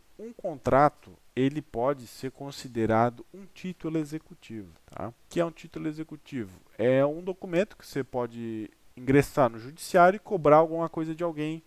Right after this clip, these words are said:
sem precisar discutir o que precisa ser cobrado, certo?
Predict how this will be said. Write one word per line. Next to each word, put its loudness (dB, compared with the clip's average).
sem -8
precisar 0
discutir -12
o -20
que -16
precisa -12
ser -14
cobrado, 4
certo? -10